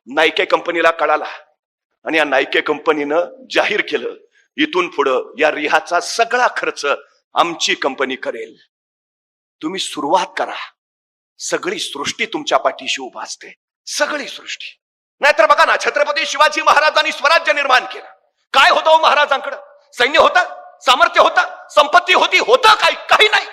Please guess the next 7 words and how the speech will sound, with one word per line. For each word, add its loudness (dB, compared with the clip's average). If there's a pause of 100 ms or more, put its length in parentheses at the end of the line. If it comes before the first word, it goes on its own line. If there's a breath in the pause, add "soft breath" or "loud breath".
(640)
पण 4 (100)
तरी 2
महाराजांनी 4
शून्यातनं -2
राज्य 2
उभा 2
केलं. 0